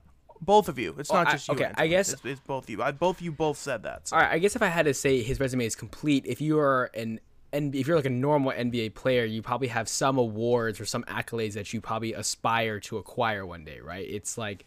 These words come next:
Speaker 2: I want an N B A champion, uh, N B A championship. I want a Finals M V P. I want a Defensive Player of the Year. I wanna make first team All N B A, right? And he's done all those things at age twenty-six, right? Those are some of the highest awards you can get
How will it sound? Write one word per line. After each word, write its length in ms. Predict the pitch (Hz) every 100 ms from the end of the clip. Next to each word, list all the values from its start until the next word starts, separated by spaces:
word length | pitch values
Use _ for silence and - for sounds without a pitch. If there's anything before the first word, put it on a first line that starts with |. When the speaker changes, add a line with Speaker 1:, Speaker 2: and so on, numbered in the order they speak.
| -
Speaker 2:
I 120 | 120
want 240 | 120 123
an 80 | 120
N 220 | 120 127
B 100 | 123
A 80 | 117
champion, 580 | 107 110 101 92 67 - - - -
uh, 180 | - 113 -
N 220 | 123 143
B 60 |
A 20 | 123
championship. 360 | 123 104 92
I 60 | 101
want 280 | 110 117 117
a 140 | 107 - - - -
Finals 320 | 139 139 131
M 160 | 113 113
V 100 | 110
P. 220 | - 107
I 40 |
want 200 | 107 120
a 40 | 113
Defensive 420 | 110 120 117 113
Player 180 | - 117
of 60 |
the 60 | 104
Year. 160 | 104 104
I 20 |
wanna 160 | 110
make 180 | 110 107
first 280 | - 120 -
team 80 | 117
All 120 | 107
N 120 | 104
B 140 | 101 98
A, 120 | 71
right? 200 | 87 98
And 100 | 127
he's 160 | 196 156
done 240 | 185 247
all 100 | 160
those 200 | 117 107
things 420 | - 101 95 98 - _
at 100 | 117
age 180 | 131 123
twenty-six, 640 | - 120 95 - 82 -
right? 220 | 107 98 107
Those 140 | 131
are 40 |
some 180 | 131 135
of 60 | 127
the 120 | 117
highest 500 | - 139 139 143 - -
awards 500 | 117 110 120 117 107
you 80 | 101
can 160 | 101
get 380 | 92 107 95 -